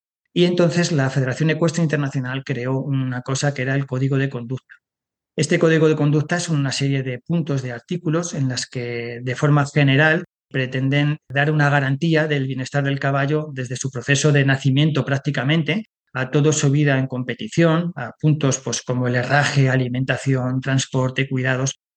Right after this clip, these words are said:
Todos estos puntos los, los redactó la fei, la Federación Ecuestre Internacional, en este documento que era el Código de Conducta.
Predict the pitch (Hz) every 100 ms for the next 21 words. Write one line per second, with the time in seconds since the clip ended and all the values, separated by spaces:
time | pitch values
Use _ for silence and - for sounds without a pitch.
0 | _ 170 202 208 175 - 165 165 226 -
1 | 131 127 - - 120 120 131 127 127 -
2 | 175 175 143 175 185 214 143 123 123 135
3 | 139 139 156 160 170 185 180 185 143 147
4 | 151 151 147 135 139 139 139 147 143 131
5 | 131 135 131 113 127 -